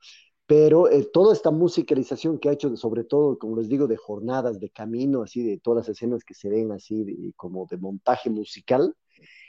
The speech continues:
en este primer episodio de la segunda temporada,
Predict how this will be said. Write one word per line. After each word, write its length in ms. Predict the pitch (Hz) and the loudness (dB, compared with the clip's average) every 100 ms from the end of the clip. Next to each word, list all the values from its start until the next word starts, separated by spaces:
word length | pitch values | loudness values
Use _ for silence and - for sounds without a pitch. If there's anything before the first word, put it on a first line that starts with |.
| _ _ | _ _
en 340 | 170 143 139 - | 4 6 4 4
este 320 | 185 156 175 | 4 4 0
primer 500 | - 123 127 147 151 - | 0 0 2 4 2 -2
episodio 560 | 123 110 - 127 123 | -10 -8 0 2 4
de 80 | 110 | 2
la 100 | 101 | -2
segunda 280 | 98 113 139 | -4 -6 -2
temporada, 680 | 202 180 185 143 131 170 | -2 2 2 4 2 -2